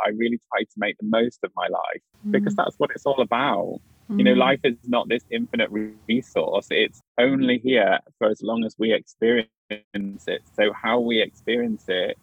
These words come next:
Speaker 1: is up to us.
Speaker 2: Mm, that's so good, Jules.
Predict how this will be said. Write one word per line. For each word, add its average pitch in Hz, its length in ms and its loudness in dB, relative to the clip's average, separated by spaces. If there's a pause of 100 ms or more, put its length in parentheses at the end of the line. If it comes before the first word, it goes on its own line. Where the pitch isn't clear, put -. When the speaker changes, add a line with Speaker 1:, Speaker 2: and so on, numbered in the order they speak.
(560)
Speaker 1:
is 117 120 -2
up 131 160 0
to 101 160 -4
us. - 320 -2 (1040)
Speaker 2:
Mm, 180 220 0 (340)
that's 175 180 -8
so 190 300 -4
good, 160 240 -6
Jules. 143 500 -8